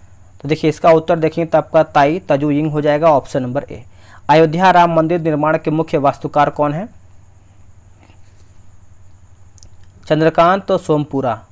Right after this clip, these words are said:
ऑप्शन नंबर बी होगा। अगला है कि, अ, पेंडियाला लक्ष्मी प्रिया किस नृत्य से संबंधित है जिन्हें प्रधानमंत्री राष्ट्रीय बाल पुरस्कार से सम्मानित किया है? तो ये आपको हो जाएगा कुचिपुड़ी,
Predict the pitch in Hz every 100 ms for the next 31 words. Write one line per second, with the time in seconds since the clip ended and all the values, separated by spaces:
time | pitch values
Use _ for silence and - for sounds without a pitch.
0 | - 139 - 151 147 143 135 143 143 160
1 | 220 - - - - - - 156 190 196
2 | 190 196 196 156 151 160 160 156 170 185
3 | 147 - 156 135 117 - 143 165 165 180
4 | 160 156 165 165 160 - 139 127 127 151
5 | 151 190 - - - - - 143 156 165
6 | 202 165 147 165 190 175 170 180 156 147
7 | - 175 175 147 151 - 147 139 - 131
8 | 131 113 131 - - - 160 156 160 170
9 | - 123 107 107 123 - - - - -
10 | - - - - - - - _ - -
11 | - _ - - - - 160 160 165 170
12 | 170 151 - 170 156 165